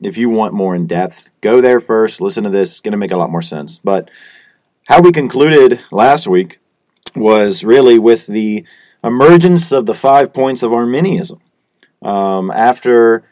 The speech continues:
a massive protest of the, uh, Arminian believers, if you will, of their, of the, his supporters, Jacob Arminius.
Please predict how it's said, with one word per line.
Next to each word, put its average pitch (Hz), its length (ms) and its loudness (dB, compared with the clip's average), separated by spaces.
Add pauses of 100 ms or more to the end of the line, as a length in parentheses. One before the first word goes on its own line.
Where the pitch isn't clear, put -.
(180)
a 107 380 0
massive 117 520 -4
protest 127 680 -2
of 98 300 -4
the, 95 320 -4
uh, 87 260 -4
Arminian 107 800 -6
believers, 98 960 -4
if 90 160 -6
you 95 140 -6
will, 90 340 -2
of 87 100 -6
their, 92 240 -4
of 87 280 -8
the, 64 560 -12
his 113 180 -4
supporters, 87 600 -6
Jacob 87 340 -8
Arminius. 87 460 -10